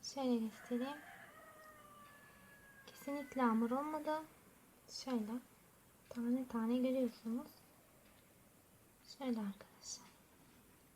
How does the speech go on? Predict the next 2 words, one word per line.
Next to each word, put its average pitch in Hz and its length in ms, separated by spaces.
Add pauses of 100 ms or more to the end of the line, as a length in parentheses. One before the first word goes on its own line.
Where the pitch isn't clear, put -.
(3750)
Evet 262 220
arkadaşlar. - 640